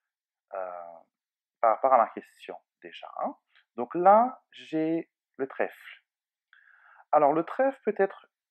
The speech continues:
comment dire, un signe de chance, un signe de, d'opportunité, mais, euh, dans ce tirage-là, avec les nuages à côté et les chemins, qui sont des cartes qui sont plutôt négatives,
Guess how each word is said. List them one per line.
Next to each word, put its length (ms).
comment 260
dire, 340
un 100
signe 260
de 80
chance, 1040
un 140
signe 580
de, 400
d'opportunité, 880
mais, 720
euh, 680
dans 340
ce 340
tirage-là, 760
avec 240
les 160
nuages 420
à 60
côté 400
et 40
les 120
chemins, 580
qui 140
sont 160
des 120
cartes 240
qui 100
sont 160
plutôt 360
négatives, 680